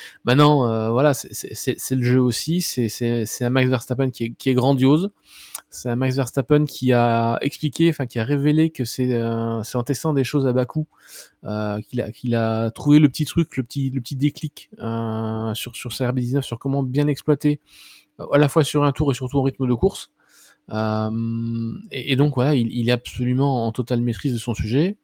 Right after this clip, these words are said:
euh, en, en symbiose avec sa voiture. Et, et ce qui expliquait aussi Alonso, après, je trouve un, un très bel, alors, avec Alonso, c'est toujours, faut toujours attention, c'est le, le, c'est le double mage, hein.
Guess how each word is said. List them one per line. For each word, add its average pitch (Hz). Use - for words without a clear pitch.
euh, -
en, 101
en 123
symbiose 139
avec 110
sa 117
voiture. 107
Et, 113
et 110
ce -
qui -
expliquait 139
aussi 127
Alonso, 139
après, 113
je -
trouve 123
un, 117
un 113
très -
bel, 123
alors, 110
avec 107
Alonso, 120
c'est -
toujours, 110
faut 117
toujours 117
attention, 113
c'est 101
le, 98
le, 104
c'est -
le 117
double 123
mage, 113
hein. 113